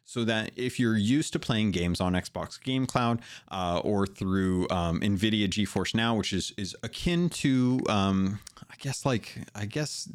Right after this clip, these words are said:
kind of like remote playing into your PlayStation or your Xbox is what NVIDIA GeForce i-, Now is. Uh, they, they essentially allow you to connect your devices to their account.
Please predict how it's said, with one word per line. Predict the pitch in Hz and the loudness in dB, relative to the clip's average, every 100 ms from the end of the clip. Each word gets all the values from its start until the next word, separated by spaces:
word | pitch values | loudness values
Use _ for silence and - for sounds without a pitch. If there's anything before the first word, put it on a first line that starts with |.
| - - | -18 -8
kind | - 120 | -2 0
of | 117 101 | 0 0
like | 104 90 | 0 0
remote | 104 104 107 120 - | 0 2 2 0 -4
playing | 107 110 107 | -2 0 2
into | 101 101 107 | 2 2 2
your | 92 | 0
PlayStation | 101 98 - 107 113 | -2 -2 0 0 2
or | 98 | 2
your | 90 85 | 2 2
Xbox | 95 - 107 110 - | 0 -2 -4 -4 -2
is | 98 101 | -2 0
what | 95 - - - - _ - | 0 -2 -14 -20 -20 _ -8
NVIDIA | 104 98 110 104 | -4 0 2 2
GeForce | 87 98 - 101 - 101 92 | 2 0 2 0 2 0 2
i-, | 101 | 2
Now | 92 90 92 | 2 2 0
is. | 92 92 92 - - _ | 2 0 -2 -8 -20 _
Uh, | 95 92 90 98 | -6 -2 0 0
they, | 117 117 | 0 0
they | 120 120 | 0 0
essentially | - 147 - 120 110 - | 0 -4 0 0 0 -2
allow | 98 98 107 | -4 0 0
you | 117 113 110 | 2 2 2
to | - 107 | 0 -2
connect | 98 104 104 - | -2 -2 -2 0
your | 104 | 0
devices | 95 87 85 - 87 - | 0 2 0 0 -2 -2
to | - - 110 104 104 | -8 0 2 4 2
their | 92 92 92 | 2 2 2
account. | 87 - 117 113 | -2 -2 0 0